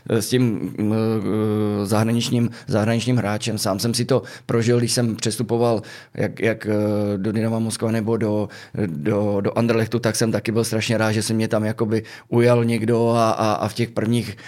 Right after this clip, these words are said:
krocích mi, mi, mi pomáhali ty lidi, takže myslím, že tady to s klukama cítíme,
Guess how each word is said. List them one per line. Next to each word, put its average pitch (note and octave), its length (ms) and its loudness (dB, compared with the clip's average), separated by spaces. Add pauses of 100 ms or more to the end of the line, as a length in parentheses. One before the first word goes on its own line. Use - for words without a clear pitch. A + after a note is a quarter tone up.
(200)
krocích A2+ 420 0
mi, A#2 360 2
mi, A#2 140 0
mi G#2+ 200 0
pomáhali A2+ 500 2
ty A2+ 120 2
lidi, G#2 240 0
takže G#2+ 340 0 (260)
myslím, A2 300 -2
že A2 140 0 (380)
tady A2+ 180 0
to B2 120 0
s B2+ 60 -6
klukama A#2+ 340 0
cítíme, A#2 520 0